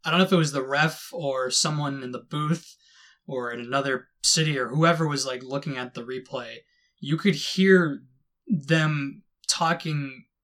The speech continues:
like, while, y-, you know, you know, discussing the play while, um, they were looking at every angle, and you could say, "Oh, maybe the ball was dropped here, or maybe they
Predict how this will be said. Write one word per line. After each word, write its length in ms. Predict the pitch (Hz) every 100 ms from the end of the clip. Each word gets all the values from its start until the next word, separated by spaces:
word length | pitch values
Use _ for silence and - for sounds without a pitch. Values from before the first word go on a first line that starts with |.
| _ _
like, 260 | 160 131 - - -
while, 840 | 139 139 135 151 151 143 135 - _
y-, 140 | 220 185
you 120 | 202
know, 140 | 143 123 156 - _
you 100 | 175
know, 140 | 139 123 _ _
discussing 500 | 156 - 185 180 170
the 80 | 143
play 280 | - 156 139
while, 540 | 123 131 131 131 127 - - - - -
um, 340 | 123 120 117 -
they 80 | 139
were 80 |
looking 360 | 135 156 151 139
at 220 | 135 135 _ _ - - 165
every 340 | 156 156 135
angle, 400 | 139 143 135 120
and 140 | 127
you 80 | 127
could 140 | 139 -
say, 200 | 147 143
"Oh, 280 | 165 165
maybe 340 | 156 156 160 156
the 100 | 156
ball 360 | - 143 143
was 120 | 143 131
dropped 320 | 147 139 -
here, 400 | 147 143 143 139
or 80 | 131
maybe 360 | 139 139 135 127
they 220 | 131